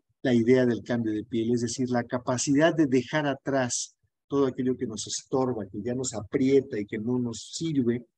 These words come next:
¿sí? Reconocer y dejarlo detrás para precisamente cambiar de piel, metamorfosearnos y salir de esa piel vieja para, con la piel renovada, continuar nuestro camino. Esa es una de las capacidades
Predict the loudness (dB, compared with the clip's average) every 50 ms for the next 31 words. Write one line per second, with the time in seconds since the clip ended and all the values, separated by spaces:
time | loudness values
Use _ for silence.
0 | _ -8 -2 0 0 0 0 -2 -4 -4 -6 -8 -8 -8 -4 0 2 2 0 0
1 | -6 _ _ _ _ _ _ _ _ _ _ _ 4 6 6 6 6 6 4 4
2 | 4 4 2 2 2 2 0 -2 -2 -2 -2 -4 -6 -10 _ _ _ _ -6 -4
3 | -2 -2 -2 -2 -4 -4 -2 -2 -2 0 0 0 0 0 -2 -2 -4 -4 -4 -4
4 | -2 -2 -2 0 2 2 2 0 -2 -4 -6 -8 -8 _ -10 -10 -8 -8 -10 -12
5 | _ _ _ _ _ _ -4 -2 -2 0 0 0 0 0 0 -2 -4 -6 -10 -10
6 | -6 -2 -2 0 0 0 -2 -4 -8 -8 -10 -12 _ _ _ _ _ -4 -4 -2
7 | -2 -4 -8 -10 -8 -4 -2 0 2 2 2 2 2 0 0 -2 -6 -6 -2 0
8 | 0 0 0 -2 -4 -8 -12 _ -2 0 0 0 0 -4 -8 -12 -12 _ _ _
9 | _ _ _ -4 -2 0 0 0 -2 -4 -4 -6 -8 -8 -8 -4 0 2 2 2
10 | 2 0 -2 -2 0 0 0 0 -2 -4 -6 -12 _ -18 -20 -20 -20 _ _ _
11 | -2 0 0 0 0 -2 0 0 0 0 -2 -4 -8 -8 -6 -6 -6 -6 -6 -8
12 | -10 -8 -8 -10 -8 -8 -8 -8 -10 -10 -12 _ -10 -10 -8 -6 -4 -4 -2 -2
13 | -2 -4 -6 -8 -10 -14 -14 -12 -10 -10 -6 -4 -4 -2 -2 -2 -2 -4